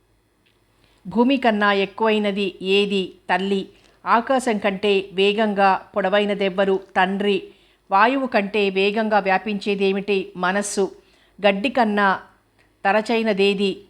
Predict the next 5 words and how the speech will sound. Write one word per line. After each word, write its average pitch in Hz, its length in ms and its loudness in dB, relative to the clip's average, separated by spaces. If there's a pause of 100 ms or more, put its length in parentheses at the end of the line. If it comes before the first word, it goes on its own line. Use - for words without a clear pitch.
(220)
చింత. 208 400 0 (1300)
ఖేదము. 208 580 2 (440)
నిద్రిస్తూ 233 680 0
కనుమూయంది 202 1000 0
ఏది? 196 460 0